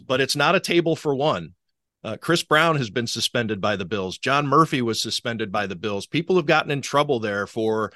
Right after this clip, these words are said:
what they put on social media, what they've said on the air. John Murphy, uh, was suspended because he thought that the Sabres fired Phil Housley too soon. Uh, and that was considered, uh,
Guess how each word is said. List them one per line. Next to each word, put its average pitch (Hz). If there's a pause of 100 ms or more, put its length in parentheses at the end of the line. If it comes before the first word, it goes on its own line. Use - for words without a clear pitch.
(280)
what 120
they 123
put 127
on 120
social 104
media, 156
what 120
they've 101
said 110
on 98
the 98
air. 135
John 135
Murphy, 135 (340)
uh, 117
was 127
suspended 127
because 127
he 127 (140)
thought 127
that 131 (500)
the 131
Sabres 135
fired 135
Phil 151
Housley 139
too 104
soon. 82 (360)
Uh, 101
and 104
that 113
was 127
considered, 120 (320)
uh, 107